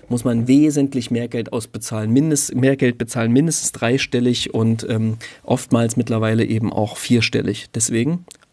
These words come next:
Pauper ist, ist ein großes Ding, was auch eben jetzt von Wizards unterstützt wird. Gavin Verhey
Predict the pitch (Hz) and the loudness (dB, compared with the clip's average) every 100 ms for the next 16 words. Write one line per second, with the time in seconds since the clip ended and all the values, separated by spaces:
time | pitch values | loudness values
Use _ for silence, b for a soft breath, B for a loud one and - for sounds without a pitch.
0 | _ - 135 147 160 151 147 _ - 131 | _ -2 2 4 4 2 0 _ 0 0
1 | - - - _ - 127 - - 117 113 | 0 -8 -18 _ -4 -4 -4 -4 -2 2
2 | 127 135 113 139 135 - b b b 139 | 2 2 0 0 0 -4 b b b -2
3 | 151 - - 147 - 143 147 127 151 - | -2 -4 2 2 4 2 4 2 0 -2
4 | - 135 120 151 156 - 123 120 151 - | -2 0 2 0 0 -2 -6 -4 -6 -4
5 | 139 139 - B B B B - 123 117 | -4 -4 -6 B B B B -2 0 2
6 | 117 147 139 151 151 | 2 2 2 2 2